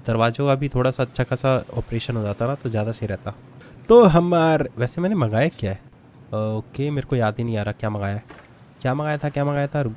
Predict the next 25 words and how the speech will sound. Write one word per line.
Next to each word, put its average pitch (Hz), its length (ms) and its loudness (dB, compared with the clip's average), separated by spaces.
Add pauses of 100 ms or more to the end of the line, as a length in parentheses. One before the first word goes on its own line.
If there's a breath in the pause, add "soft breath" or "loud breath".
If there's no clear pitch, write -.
जाओ। - 320 -6
ओके, 139 680 -2
आ, 110 960 -2 (140)
ये 110 220 -2
मंगाए 101 240 -2
थे 117 80 -4
shades, - 540 -4 (460)
let's 110 320 -8 (260)
go। 104 180 -6 (1400 loud breath)
पाँच 156 280 2
मंगाए 107 300 0
मैंने, 160 240 -2 (600)
चलो - 340 -10 (800)
पाँच 120 240 -4
मंगाए 120 300 -2
हैं, 143 300 -2 (140)
चार 113 280 0
की - 120 -16
जगह 104 180 -4 (100)
खाली 127 300 -4
करी 127 220 -2
है। 110 240 -2 (880)
ओके 135 600 -2
भाई 101 280 -2
साहब, 98 460 -6